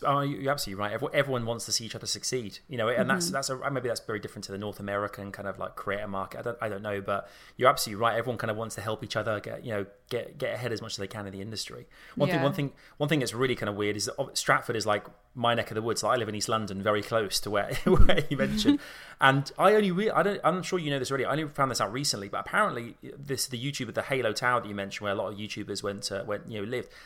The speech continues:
Speaker 1: The reason they would move there, did you know what the reason for them moving there?
Speaker 2: Is
Speaker 1: Like
Speaker 2: I only found this out recently as well. It's because of the, when it was the Olympics, that was the
Speaker 1: Yeah.
Speaker 2: communications tower. So they obviously put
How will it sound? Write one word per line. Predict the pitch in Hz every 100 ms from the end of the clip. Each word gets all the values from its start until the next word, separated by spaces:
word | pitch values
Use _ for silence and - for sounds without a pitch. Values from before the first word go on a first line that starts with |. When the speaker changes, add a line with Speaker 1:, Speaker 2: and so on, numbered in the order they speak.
| - - _ -
Speaker 1:
The | 135
reason | 127 180 185 170
they | 143
would | 139
move | 160
there, | 131
did | - 135
you | 170
know | 190
what | 185 165
the |
reason | 151 170 170 180
for | 175
them | 147
moving | 135 156 185
there? | 214 220 - _ _ _ _ _ -
Speaker 2:
Is | 254 -
Speaker 1:
Like | 135
Speaker 2:
I | 247
only | 254
found | 226 208
this | 202
out | 202 185
recently | 190 190 185
as | 190
well. | 202
It's | - -
because | 220 - 208 214
of | -
the, | - 208 196 -
when | 208
it | 202
was | 190
the | 208
Olympics, | 202 220 208 202 -
that | - - 185
was | 180
the | 190
Speaker 1:
Yeah. | - 202 277
Speaker 2:
communications | 202 190 - 185 -
tower. | 185 165 165
So | -
they | - 185
obviously | 185 196
put | -